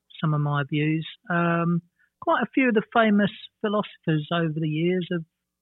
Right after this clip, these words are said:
had panpsychic views, from what I can tell. So ones like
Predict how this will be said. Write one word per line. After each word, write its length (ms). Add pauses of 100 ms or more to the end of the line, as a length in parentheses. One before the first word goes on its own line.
(200)
had 200 (380)
panpsychic 680 (120)
views, 320 (140)
from 120
what 140
I 140
can 100 (100)
tell. 220 (680)
So 260
ones 460
like 180